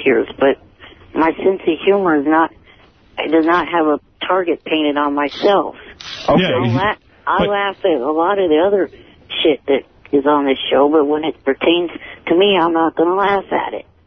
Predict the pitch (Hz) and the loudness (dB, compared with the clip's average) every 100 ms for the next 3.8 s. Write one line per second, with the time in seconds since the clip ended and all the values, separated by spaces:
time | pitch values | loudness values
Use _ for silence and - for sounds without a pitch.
0 | _ _ _ _ - - - - 151 135 | _ _ _ _ -20 -18 -6 0 2 2
1 | 160 185 156 180 180 - 139 123 110 104 | 0 2 0 0 -2 -4 -2 0 0 0
2 | 95 92 - 95 82 90 92 107 113 107 | -4 -6 -4 -2 0 0 0 2 4 4
3 | 95 92 82 - 90 69 64 53 | 4 2 0 -4 0 0 0 -4